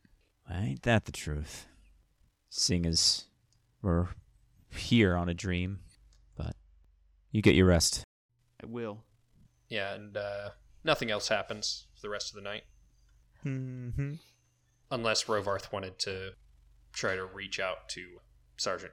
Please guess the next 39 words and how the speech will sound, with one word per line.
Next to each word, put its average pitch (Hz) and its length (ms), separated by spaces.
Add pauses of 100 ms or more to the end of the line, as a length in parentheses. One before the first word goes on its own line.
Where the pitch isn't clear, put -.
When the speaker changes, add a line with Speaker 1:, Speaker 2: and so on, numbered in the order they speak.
Speaker 3:
Glenn. 92 200 (180)
Speaker 1:
Has 117 260
it 101 140
been 117 140
a 123 40
week? 98 380 (680)
Speaker 3:
Actually, 160 320
I - 20
believe 180 220
it 165 60
has. 175 400 (840)
Speaker 1:
All 107 80
right, 120 300
then 110 200
yes. 101 600 (1120)
Speaker 3:
All 147 60
right. 117 160 (960)
You're 196 180
able 107 180
to - 120
reach 92 300
her. - 180 (680)
She - 200
is 101 120
asleep. - 440 (680)
Speaker 1:
And 113 140
I'll 120 220 (100)
pretty 110 180
much 120 280
just - 560 (420)
tell 104 220
her 107 120
where 107 180
we 113 160
are, 107 320
what 107 120
we're 110 100
doing. 107 580 (680)
Just, - 300